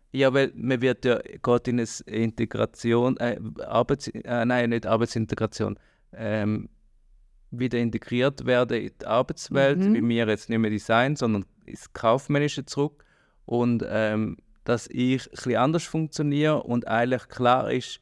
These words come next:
Speaker 1: ich werde nie schnell sein. Das
Speaker 2: Mhm.
Speaker 1: ist mein Problem.
Speaker 2: Mhm.
Speaker 1: Und schlussendlich kommt es genau der Punkt, dass ich plötzlich muss so,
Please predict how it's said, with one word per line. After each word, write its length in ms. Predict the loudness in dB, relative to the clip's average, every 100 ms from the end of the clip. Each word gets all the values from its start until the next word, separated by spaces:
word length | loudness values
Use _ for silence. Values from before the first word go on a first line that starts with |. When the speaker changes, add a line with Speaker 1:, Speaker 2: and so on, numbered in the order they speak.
| _
Speaker 1:
ich 260 | -8 -4 2
werde 300 | 4 2 2
nie 180 | 0
schnell 360 | 0 0 0 0
sein. 340 | -4 -6 0 0
Das 140 | 2
Speaker 2:
Mhm. 80 | 2
Speaker 1:
ist 200 | 2 0
mein 160 | 0 -2 -2
Problem. 500 | -4 -2 0 0 0
Speaker 2:
Mhm. 420 | 0 2 4 2 0 -4
Speaker 1:
Und 320 | -2 -2 -2
schlussendlich 680 | -4 -2 0 0 2 0 0 -10 _ _ _ _ _ _ _ _ _ _
kommt 300 | -4 -4 -2
es 60 |
genau 320 | -2 0 2 2
der 100 | 0
Punkt, 440 | -2 -2 -2 -2
dass 100 | -4
ich 180 | -4 -4
plötzlich 460 | 0 0 -2 -8 -2
muss 320 | -2 -2 -4
so, 220 | -6 -6